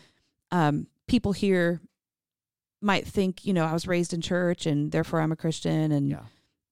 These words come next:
Speaker 1: they might think that they know. The non-believers that I still know and I'm still friends with in Chicago are also crippled by the same, they think they know.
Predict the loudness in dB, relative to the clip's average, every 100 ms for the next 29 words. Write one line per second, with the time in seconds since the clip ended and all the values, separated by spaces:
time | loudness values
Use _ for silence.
0 | _ -2 0 0 -2 -4 -2 -2 0 2
1 | 2 0 -4 _ _ _ _ _ _ -2
2 | 2 4 6 4 4 2 0 0 -4 -2
3 | -2 -4 -4 -6 -4 2 4 6 4 0
4 | -2 -2 -4 0 2 2 0 -2 -2 -4
5 | -6 -8 -8 -8 -8 -10 -14 _ _ _
6 | _ _ _ -2 2 4 2 2 0 2
7 | 2 2 0 0 0 -2 0 2 2 2
8 | -2 -6 _ _ _ _ -2 0 2 0
9 | -2 0 0 2 0 -2